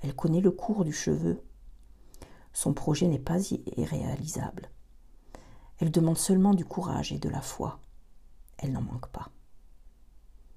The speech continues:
Adèle ne dit rien. Adela ne dit rien. Assise dans un coin, elle regarde ses sœurs s'affronter.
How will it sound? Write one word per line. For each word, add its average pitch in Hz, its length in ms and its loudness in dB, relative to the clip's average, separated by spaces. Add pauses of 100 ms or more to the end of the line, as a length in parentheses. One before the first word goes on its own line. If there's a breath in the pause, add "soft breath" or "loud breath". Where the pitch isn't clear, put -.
(880 soft breath)
Adèle 143 340 2
ne 143 80 0
dit 127 160 -6
rien. 127 280 -6 (500)
Adela 165 320 4
ne 156 100 2
dit 165 140 -6
rien. - 260 -6 (1600)
Assise - 320 -2
dans 147 200 2
un 156 80 2
coin, - 300 0 (240 loud breath)
elle 156 140 0
regarde 156 320 0
ses - 140 0
sœurs - 340 0
s'affronter. - 640 -6